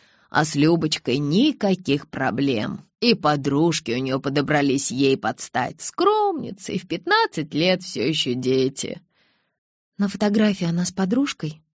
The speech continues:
спросила я. "Да", вздохнула соседка.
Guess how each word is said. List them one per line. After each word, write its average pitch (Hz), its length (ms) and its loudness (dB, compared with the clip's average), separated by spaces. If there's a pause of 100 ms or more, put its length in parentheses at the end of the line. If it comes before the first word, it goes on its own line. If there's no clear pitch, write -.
(120)
спросила 151 480 -2
я. 135 300 -4 (300)
"Да", 170 440 2 (560)
вздохнула 143 540 -8
соседка. 139 580 -8